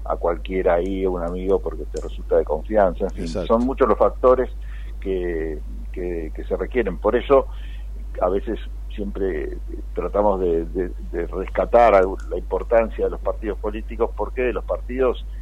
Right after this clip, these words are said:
Speaker 1: entre otras cosas, están también para formar dirigentes, ¿no?
Speaker 2: Ujú.
Speaker 1: Cuando funcionan bien, te generan un staff, este, en la, en las gateras muy interesante para después,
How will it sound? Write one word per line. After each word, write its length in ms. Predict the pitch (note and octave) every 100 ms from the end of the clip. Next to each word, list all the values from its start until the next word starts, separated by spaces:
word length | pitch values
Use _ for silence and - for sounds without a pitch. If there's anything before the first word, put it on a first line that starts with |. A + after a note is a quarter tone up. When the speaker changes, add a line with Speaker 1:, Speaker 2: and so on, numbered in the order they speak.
| -
Speaker 1:
entre 240 | - G2 A2
otras 180 | A2+ A2
cosas, 300 | A#2 A#2+ F#2+
están 240 | G2 G2+
también 260 | F#2+ G2+ G#2+
para 180 | G2+ F2
formar 460 | F2 F#2 A2 G#2+
dirigentes, 600 | F2+ E2+ - F2+ E2+ D2+
¿no? 320 | F#2 A#2 B2 G2+
Speaker 2:
Ujú. 80 | A2+
Speaker 1:
Cuando 240 | - B2+
funcionan 500 | B2+ F#2+ - A2 G#2
bien, 340 | G#2+ A#2+ B2 B2+ - - -
te 100 | -
generan 480 | - F#2+ G2+ G2+ G2+
un 420 | G#2 G2+ F#2+ F2+ - - -
staff, 480 | - F#2 - B2 G#2+ - - - - -
este, 680 | F2+ E2+ - F2+ F2+ F#2 F2+
en 100 | F#2+ F2 -
la, 80 | F2 E2 E2+ E2 - - -
en 100 | -
las 100 | F2+
gateras 480 | G2+ G#2 B2+ B2 B2+ - - - -
muy 140 | G#2+ A2
interesante 640 | A2 G2+ A#2+ A2+ A2+ A2+
para 280 | - F#2+ F2+
después, 440 | D#2+ - F#2+ F#2+